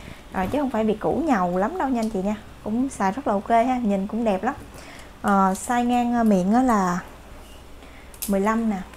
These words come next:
ngang đáy là được hai mươi hai, cao lên là được hai mươi lăm, bên trong á là lót da. Rồi, cái này là bằng da tổng hợp anh chị, và nó có hơi dợp dợp chỗ này chút xíu ha. Dợp dợp nhẹ nhẹ thôi, mình vẫn xài được. Da tổng hợp, bên trong là lót vải.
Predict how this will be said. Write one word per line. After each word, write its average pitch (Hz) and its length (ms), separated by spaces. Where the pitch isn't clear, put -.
ngang 214 240
đáy 220 200
là 254 100
được 180 160
hai 214 160
mươi 214 200
hai, 220 240
cao 214 180
lên 214 220
là 202 80
được 190 220
hai 214 180
mươi 214 120
lăm, 214 200
bên 220 120
trong 220 220
á 240 60
là 220 160
lót 196 200
da. 226 240
Rồi, 190 200
cái 254 160
này 240 140
là 190 100
bằng 180 220
da 208 180
tổng 190 200
hợp 214 300
anh 214 120
chị, 190 220
và - 100
nó 208 80
có 247 140
hơi 240 240
dợp 185 180
dợp 175 280
chỗ 214 60
này 202 220
chút 220 100
xíu 269 240
ha. 277 120
Dợp 185 140
dợp 185 200
nhẹ 180 140
nhẹ 185 320
thôi, 226 140
mình 190 160
vẫn 196 160
xài 196 200
được. 175 260
Da 208 160
tổng 208 180
hợp, 208 300
bên 214 140
trong 208 200
là 185 80
lót 202 200
vải. 202 340